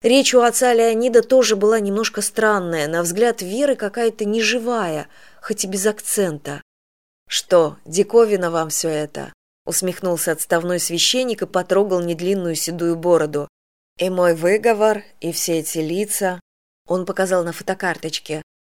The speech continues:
«Мне самому бывает удивительно. Нас раньше было так много, всюду знакомые, русская речь, русские разговоры. А теперь ко мне приходят на исповедь соседи, и я отпускаю им грехи, но половины того, в чем они каются,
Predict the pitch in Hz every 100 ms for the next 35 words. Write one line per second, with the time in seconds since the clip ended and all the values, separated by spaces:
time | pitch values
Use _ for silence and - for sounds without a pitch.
0 | - 170 180 196 208 196 196 202 208 202
1 | 202 190 175 175 185 175 170 - 156 151
2 | 151 - - _ - 175 175 190 202 -
3 | 175 185 180 185 185 185 185 208 196 180
4 | 156 _ _ _ - - 180 170 165 160
5 | - 190 202 185 165 160 - 175 165 -
6 | 160 160 185 196 - - 170 160 - 170
7 | 170 165 165 160 170 165 160 - - -
8 | 180 190 214 208 208 196 196 196 185 202
9 | 185 185 185 190 - 185 180 180 196 190
10 | - 220 202 180 160 _ - 175 175 190
11 | 180 175 175 - 180 175 170 165 165 160
12 | - - 156 147 - - 165 165 170 170
13 | 180 175 165 160 175 - 175 170 165 151
14 | 175 175 165 - 156 151